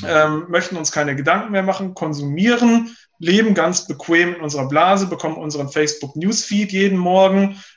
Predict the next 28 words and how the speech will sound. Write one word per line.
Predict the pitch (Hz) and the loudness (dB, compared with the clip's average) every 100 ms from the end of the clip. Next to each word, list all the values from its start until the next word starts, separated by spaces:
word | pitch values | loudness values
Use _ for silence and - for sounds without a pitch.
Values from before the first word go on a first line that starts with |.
| - | -4
ähm, | 180 180 | -4 -2
und | 202 | -2
hinterfragen | 214 - - 180 208 - | 0 -2 2 4 4 2
eigentlich | 127 127 131 131 | -2 -4 -6 -8
gar | 131 123 | -8 -6
nichts. | 120 - | -8 -6
Aber, | 156 156 147 - - _ | 0 2 0 -2 -20 _
ähm, | - 151 151 _ _ _ _ _ _ - | -8 -8 -8 _ _ _ _ _ _ -6
Selbstbestimmung, | 143 175 208 - 202 - 220 220 277 302 - _ | 0 0 0 -6 -6 -4 0 2 2 0 -14 _
egal | 170 151 151 196 220 | -6 0 2 2 0
in | 208 165 | -2 -4
welchem | 170 151 | -4 -4
Sinne, | 143 165 | -6 -4
setzt | 160 156 - | -4 -6 -6
ja | 156 | -10
voraus, | - 135 226 240 | -8 -2 0 0
dass | 170 147 | -4 -8
ich | 139 - | -10 -4
Dinge | 170 165 156 151 _ _ | -2 0 -2 -6 _ _
hinterfrage | 156 147 135 - 135 170 208 | -10 -10 -10 0 2 4 2
und | |
dass | 180 165 | -4 -4
ich | 175 | -6
eben, | 147 175 160 | -6 -6 -4
wenn | 156 | -6
ich | - | -4
bestimmen | 139 - 160 185 180 | -2 0 2 2 2
will | 190 254 302 | 2 2 -2